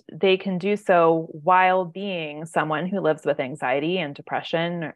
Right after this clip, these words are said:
chronic pain. They have to deal with challenges that people who don't live with those things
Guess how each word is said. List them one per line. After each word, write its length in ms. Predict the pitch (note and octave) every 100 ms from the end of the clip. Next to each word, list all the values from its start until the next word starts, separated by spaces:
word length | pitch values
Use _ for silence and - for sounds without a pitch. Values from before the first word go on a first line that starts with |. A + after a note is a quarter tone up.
| -
chronic 360 | - C3 B2
pain. 460 | - G3 F3+ E3+ E3 - - - _ _ -
They 260 | F#3 F3
have 200 | D#3+ D#3+
to 80 | E3+
deal 160 | D#3+ D#3
with 140 | E3
challenges 580 | - D3+ D#3 F3 F#3 F3
that 300 | E3+ - _
people 280 | - E3 E3
who 140 | E3
don't 240 | D3+ C#3+
live 140 | F3 F#3+
with 120 | G#3+
those 160 | A#3 A#3
things 480 | C4 C4+ C#4 -